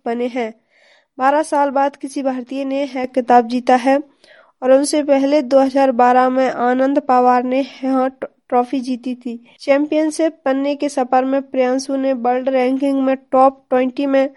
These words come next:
शामिल खिलाड़ियों को भी मात दी और जीत की बदौलत प्रियांशु रैंकिंग में इकतीसवें नंबर तक पहुंच चुके और इसके बाद रैंकिंग में मामूली गिरावट आई है और वे फिलहाल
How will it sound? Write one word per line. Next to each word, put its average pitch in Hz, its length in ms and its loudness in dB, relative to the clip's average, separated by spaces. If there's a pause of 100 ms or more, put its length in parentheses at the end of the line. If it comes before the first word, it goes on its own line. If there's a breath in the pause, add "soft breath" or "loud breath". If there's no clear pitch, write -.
(200 soft breath)
शामिल 277 320 2
खिलाड़ियों 269 540 2
को 277 220 0
भी 277 160 0
मात 247 280 0
दी 277 260 -2
और 277 160 4
जीत 269 320 -6
की 277 140 -8
बदौलत 254 460 4
प्रियांशु 269 600 -2
रैंकिंग 262 460 0
में 262 260 -2
इकतीसवें 269 680 -4
नंबर 247 320 -4
तक 269 180 -4
पहुंच 254 340 -8
चुके 269 340 -2
और 254 160 2
इसके 262 280 -4
बाद 262 280 6 (340 soft breath)
रैंकिंग 277 440 0
में 277 220 4
मामूली 277 600 0
गिरावट 262 500 4
आई 254 220 2
है 262 160 -2
और 269 240 4
वे 262 160 0
फिलहाल 262 460 0